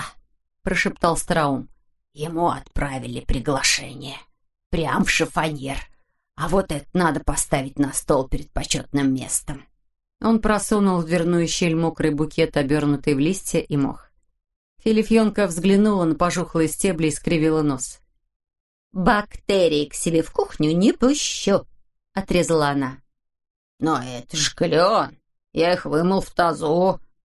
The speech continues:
не сдавался Староум. «Бактерии любят воду», заметила Филифьонка. «Вы приняли лекарство?» «Ты правда считаешь, что на празднике кому-то нужны лекарства?»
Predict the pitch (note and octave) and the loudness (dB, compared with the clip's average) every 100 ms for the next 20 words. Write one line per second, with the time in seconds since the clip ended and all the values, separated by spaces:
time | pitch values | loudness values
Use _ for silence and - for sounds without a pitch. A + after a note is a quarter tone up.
0 | _ _ G#3+ G#3+ A3 G#3 F3+ - F3 - | _ _ 0 0 2 2 0 -2 -4 -2
1 | F#3 D#3+ B2+ - _ _ _ _ _ _ | 0 0 -4 -10 _ _ _ _ _ _
2 | F3+ F3 F3 - - C4 C5+ D#4+ C#3+ D3 | -2 0 0 -4 0 2 4 2 0 -4
3 | _ _ _ F#3+ C4 G3 F#3 D3 E3+ D#3+ | _ _ _ 2 4 4 0 2 2 4
4 | E3 - - _ _ _ - F#3 F#3+ F3 | 0 0 -16 _ _ _ -4 0 0 2
5 | F3 E3 E3 D#3+ D#3 D#3 C#3+ - C3+ - | 2 2 2 0 2 0 0 -6 -12 -18
6 | _ _ F3 G3 B3 F#4+ D#5+ F4+ F#3+ D#3+ | _ _ 0 2 2 2 2 2 2 0
7 | D#3+ C#3 - - - - - _ _ _ | -2 -4 -6 -12 -12 -18 -18 _ _ _
8 | _ _ _ _ _ _ _ _ - - | _ _ _ _ _ _ _ _ -8 -4
9 | C#3 C3+ - - D3 C#3 D3 D3 - D3 | -4 -4 -2 -2 -2 -2 0 0 -2 0
10 | C#3+ C#3 D3+ D3+ D3+ D#3 - D3 C#3 - | 0 2 0 0 0 -4 -2 -4 -4 -12
11 | _ - D3+ D#3 D#3 - D3 D3 C#3+ E3 | _ -4 -2 0 -2 0 0 0 0 2
12 | D#3 C#3+ D3 D#3+ - - E3 - | 0 0 0 0 -2 -4 -2 -2